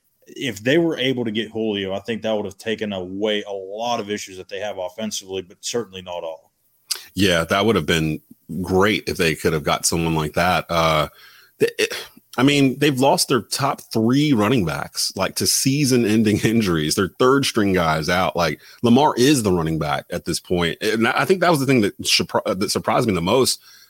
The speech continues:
Speaker 2: 'cause I, I think I was watching, was watching T V or something,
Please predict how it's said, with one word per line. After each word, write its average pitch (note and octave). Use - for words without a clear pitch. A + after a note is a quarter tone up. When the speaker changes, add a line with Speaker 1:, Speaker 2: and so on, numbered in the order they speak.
Speaker 2:
'cause A#2+
I, A#2
I F#2+
think D3+
I D3+
was G#2+
watching, G#2+
was -
watching F#3+
T A#2+
V A2+
or F#2+
something, G2+